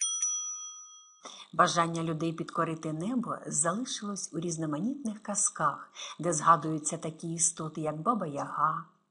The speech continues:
котра здатна була літати в своїй ступі, чи килим, що здатний підніматися в небеса, або чарівники, які здатні були підніматися в небо за допомогою магії.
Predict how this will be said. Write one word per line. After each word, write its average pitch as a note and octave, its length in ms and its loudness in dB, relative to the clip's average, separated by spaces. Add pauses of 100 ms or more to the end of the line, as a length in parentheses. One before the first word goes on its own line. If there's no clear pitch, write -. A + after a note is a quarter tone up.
(500)
котра F3 320 4
здатна E3 500 4
була D#3+ 340 4
літати D#3+ 460 -2
в D#3+ 60 0
своїй E3 400 2
ступі, - 640 2 (1500)
чи D4+ 280 2
килим, F3+ 600 -4
що - 280 0
здатний E3 520 0
підніматися E3 800 0
в D#3+ 60 -6
небеса, D#3 640 0 (920)
або D#3 240 4
чарівники, D#3+ 840 -2 (260)
які E3 280 -2
здатні A3 520 0
були F#3+ 240 0
підніматися F#3 800 -4
в D#3+ 80 -4
небо D#3+ 460 -4
за D3+ 200 0
допомогою D#3+ 920 -6
магії. - 680 -8